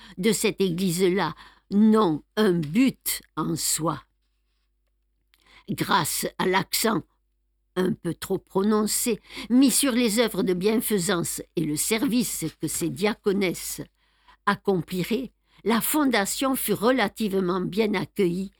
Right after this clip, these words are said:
dans les milieux protestants. Mais elle perdait aussi de son, de son vrai but. Néanmoins, les sœurs ont maintenu la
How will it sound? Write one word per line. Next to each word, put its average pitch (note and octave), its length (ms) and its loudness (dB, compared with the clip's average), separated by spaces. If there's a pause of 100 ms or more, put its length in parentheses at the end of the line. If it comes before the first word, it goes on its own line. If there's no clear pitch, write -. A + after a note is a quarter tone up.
(200)
dans F3 180 0
les F#3 180 2
milieux F3 400 0
protestants. E3+ 840 -8 (500)
Mais C#4 300 2
elle A#3+ 240 2
perdait A#3+ 500 0
aussi C#4+ 360 0
de G3 140 0
son, E3+ 500 -2 (460)
de F3+ 160 0
son - 400 -2
vrai A3+ 380 0
but. E3+ 680 -6 (680)
Néanmoins, E3 480 0 (560)
les C4 200 4
sœurs E3+ 320 -2
ont G3 100 0
maintenu F#3 520 -2
la E3 280 -4